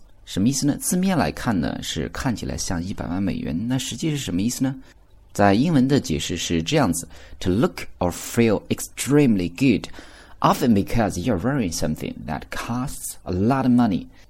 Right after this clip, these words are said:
意思就是说，看上去非常好，很美丽。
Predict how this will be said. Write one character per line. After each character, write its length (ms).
意 140
思 160
就 140
是 80
说， 160
看 200
上 120
去 60
非 160
常 160
好， 220
很 160
美 200
丽。 200